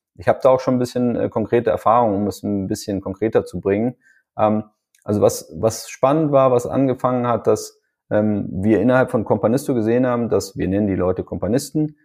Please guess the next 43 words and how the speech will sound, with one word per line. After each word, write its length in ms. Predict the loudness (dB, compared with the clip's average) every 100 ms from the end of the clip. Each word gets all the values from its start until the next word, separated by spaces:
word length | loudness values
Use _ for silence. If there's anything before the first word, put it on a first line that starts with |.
| _ _ 2
die 100 | 4
angefangen 480 | 4 2 2 0
haben, 140 | 0 0
sich 180 | -4 0
proaktiv 560 | 4 4 2 -4 0
bei 100 | 0
ihren 200 | 0 -2
Startups 720 | 0 2 2 0 -4 -20 _ _
zu 220 | -4 2
melden. 380 | 4 6 4 0
Ja, 180 | -4
sie 100 | -2
sind 160 | -2 0
investiert, 580 | 0 -2 -4 0 0 0
hast 340 | -4 -4 -14 _ _ _
als 180 | -12 -8
Startup, 500 | 2 4 4 0 -2
äh, 240 | -2 0
Gründer 440 | 0 0 2 0 0
in 340 | 0 -2 -6 _ _
vielleicht 540 | -2 2 4 2 -2 -4
achthundert 420 | -4 -2 -4 -2
Kompanisten 840 | -2 0 0 -2 -4 -2 -2 -2
gepoolt 440 | -2 0 2 2
in 140 | 2 2
deinem, 440 | 0 0 -2 -4
äh, 320 | -4 -2 -2
in, 280 | -4 -4 -4
jetzt 240 | -2 -2 -4
als 180 | -4
Investoren. 480 | -4 -4 -2 -2 -2
Und 440 | -8 _ _ -2 0
dann 120 | 2
schreiben 320 | 4 4 4
dich 160 | 2 0
auf 100 | 0
einmal 260 | 0 2
welche 260 | 2 0 -2
an 180 | -2 -2
und 100 | 0
sagen, 240 | -2 -2
„Hör 140 | -4
zu, 300 | -2 -2 -2